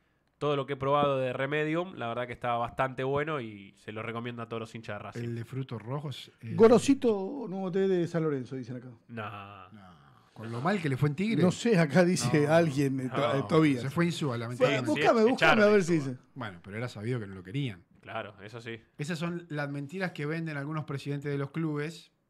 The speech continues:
Speaker 2: que dicen una cosa para afuera y es otra cosa para adentro.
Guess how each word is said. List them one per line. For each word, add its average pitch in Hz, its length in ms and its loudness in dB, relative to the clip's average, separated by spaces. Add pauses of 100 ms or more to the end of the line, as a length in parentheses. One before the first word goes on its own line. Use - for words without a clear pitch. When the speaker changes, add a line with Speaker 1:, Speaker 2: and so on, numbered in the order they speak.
(800)
Speaker 2:
que - 80 -16
dicen 127 240 -10
una 143 180 -6
cosa 147 280 -4
para 139 160 -4
afuera 165 360 -4
y 151 100 -4
es 123 120 -10
otra 117 160 -12
cosa 123 180 -10
para 127 140 -6
adentro. 113 400 -8